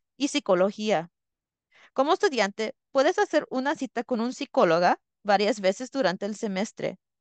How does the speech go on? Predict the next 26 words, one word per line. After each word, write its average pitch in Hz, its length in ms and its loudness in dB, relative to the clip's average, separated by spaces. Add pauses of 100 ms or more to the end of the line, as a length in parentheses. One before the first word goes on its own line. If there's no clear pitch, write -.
(760)
Estos 349 320 0
servicios 240 580 0
son 220 140 -4
gratis 196 400 0
porque 247 220 -8
los 233 180 -2
estudiantes 277 680 0
ya 214 280 2
pagan 302 400 2
por 240 140 -2
estos 240 280 -6
servicios 262 720 -4
en 233 140 -4
la 175 80 2
matrícula. 180 720 -4 (1400)
También 302 260 2
queremos 311 360 4
asegurarnos 240 680 2
de 208 120 -4
que 196 120 -4
los 202 180 -4
estudiantes 226 600 -4
les 214 220 -4
vaya 185 280 4
bien 196 240 -2
físicamente. 170 920 -6